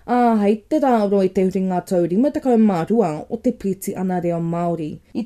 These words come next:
te tekau mā wā o hepetama, ko ta i mano iwa rau whitu tekau mā rua, i whakatakotorea e ngā tamatoa, te ho haeti o te reo Māori o te herenga waka, rātou ko te mana ākonga, te pitihana me ngā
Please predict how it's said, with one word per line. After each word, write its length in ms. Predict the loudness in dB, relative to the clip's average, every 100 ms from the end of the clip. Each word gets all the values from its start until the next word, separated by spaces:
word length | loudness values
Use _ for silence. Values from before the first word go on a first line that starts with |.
| 2
te 140 | 2
tekau 320 | 0 0 2
mā 160 | 2 2 4
wā 180 | 4 6
o 80 | 4
hepetama, 680 | 2 0 -2 0 0 2 0 -2
ko 160 | -6 -4
ta 160 | -2
i 80 | 2
mano 400 | 2 2 0 -2 -2
iwa 240 | -2 0
rau 400 | 2 2 0 -6
whitu 320 | -10 -10 -6
tekau 320 | -6 -4 0 0
mā 240 | 2 0 -2
rua, 200 | -4 -4 -6 -10 _ _ -12
i 80 | -4
whakatakotorea 920 | -2 -2 -4 -6 -4 -2 2 6 6 4
e 120 | -2 0
ngā 200 | 4 4 4
tamatoa, 640 | 0 0 -2 -4 -2 -2 -6 _ _ -4
te 80 | -2
ho 300 | 0 0 -2
haeti 720 | 0 0 0 -2 -6 -8 -6
o 80 | -6 -2
te 80 | -2
reo 160 | 0
Māori 540 | -2 0 0 -2 -6 -6
o 140 | -8 -6
te 80 | -6
herenga 320 | -6 -4 -2 -2
waka, 300 | -2 2 0 0 -8 -6
rātou 540 | 6 6 6 2 2 0 0
ko 140 | 0 2
te 80 | 0
mana 300 | 0 0 0 2 0
ākonga, 580 | 0 -2 0 0 -2
te 140 | -4 -8
pitihana 600 | -10 -8 -2 -2 0 0
me 80 | 0 0
ngā 140 | 0